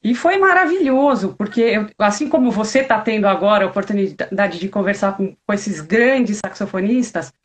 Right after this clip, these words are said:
eu tive essa oportunidade lá atrás. Então, obviamente, eu comecei pe-, pelos caras que eu gostava mais, eu fui atrás deles, que acho que foi Teco Cardoso, foi um dos primeiros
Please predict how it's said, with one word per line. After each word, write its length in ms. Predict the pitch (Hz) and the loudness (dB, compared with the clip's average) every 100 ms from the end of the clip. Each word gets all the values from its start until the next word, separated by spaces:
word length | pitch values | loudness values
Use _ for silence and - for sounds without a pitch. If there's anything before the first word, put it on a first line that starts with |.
| _ _ | _ _
eu 100 | 214 | -2
tive 180 | 220 247 | 2 0
essa 140 | 247 | 0
oportunidade 540 | 254 240 254 240 226 240 | -2 -2 0 2 2 2
lá 160 | 247 | 0
atrás. 600 | 262 285 269 240 180 - - _ _ - - _ | 0 2 2 2 0 -10 -20 _ _ -20 -20 _
Então, 760 | 185 190 233 247 269 208 190 127 _ _ _ - | -6 -2 0 2 2 0 -2 -6 _ _ _ 0
obviamente, 640 | 220 196 220 202 247 247 | 2 2 2 2 0 0
eu 60 | 233 | 0
comecei 400 | 226 214 233 220 | 0 0 -2 -2
pe-, 160 | 220 | -4
pelos 320 | - 220 202 | -2 -2 -2
caras 300 | - 208 202 | 0 2 0
que 120 | - 208 | -2 -4
eu 80 | |
gostava 440 | 175 185 196 190 180 | -2 -4 0 2 2
mais, 360 | 175 190 254 196 | 2 2 0 -2
eu 80 | |
fui 180 | 160 190 | -4 -4
atrás 380 | 180 190 185 151 | -2 -2 -2 -4
deles, 540 | 143 190 254 277 - _ _ _ _ _ _ | -6 -2 -2 -2 -8 _ _ _ _ _ _
que 180 | 196 196 | -6 -2
acho 160 | 196 - | -2 0
que 60 | |
foi 140 | 226 220 | -2 0
Teco 320 | 247 240 240 | 0 2 2
Cardoso, 680 | 240 208 175 214 247 226 226 | 0 0 0 2 2 2 -2
foi 200 | 214 214 | -2 -4
um 60 | |
dos 100 | 196 | -4
primeiros 840 | - 208 202 214 233 240 233 - | -4 -4 -2 0 2 0 -2 -8